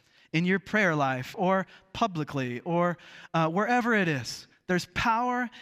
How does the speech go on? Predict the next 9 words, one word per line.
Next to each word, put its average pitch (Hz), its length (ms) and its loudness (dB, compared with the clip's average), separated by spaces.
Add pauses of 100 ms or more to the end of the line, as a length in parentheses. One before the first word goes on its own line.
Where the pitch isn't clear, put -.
(140)
in 180 100 2
declaring, 214 640 0 (400)
"Jesus, 220 640 0 (220)
you're 170 180 2
my 156 160 2
God. 127 460 0 (360)
You're 147 160 2
my 131 140 -2
Savior." 113 540 -4